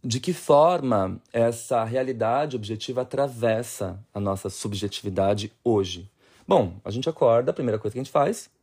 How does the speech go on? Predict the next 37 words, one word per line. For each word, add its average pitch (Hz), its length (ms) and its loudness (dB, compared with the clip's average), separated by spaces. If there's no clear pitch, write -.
redes 127 220 -2
sociais, 170 600 -4
né? 113 240 0
Abre 131 300 4
ali 170 260 0
aquela 113 280 2
realidade 107 420 2
concreta, 120 640 2
a 110 40 0
gente 104 180 -4
é 95 40 -4
bombardeado 104 720 2
de 120 80 -2
informações. 131 840 -4
E - 100 0
aí, 196 280 0
gente, 101 560 -6
quando - 140 -4
a - 40 2
gente 196 140 0
faz 107 320 2
isso 127 400 -2
a 95 60 -2
todo 127 280 0
instante, 110 720 -2
será - 220 4
que - 80 -2
a 214 40 4
gente 190 180 2
tá 147 120 4
possibilitando 123 960 0
o - 60 -14
surgimento 107 600 0
de 110 100 -4
uma 110 100 0
terceira 113 420 2
área? 104 380 2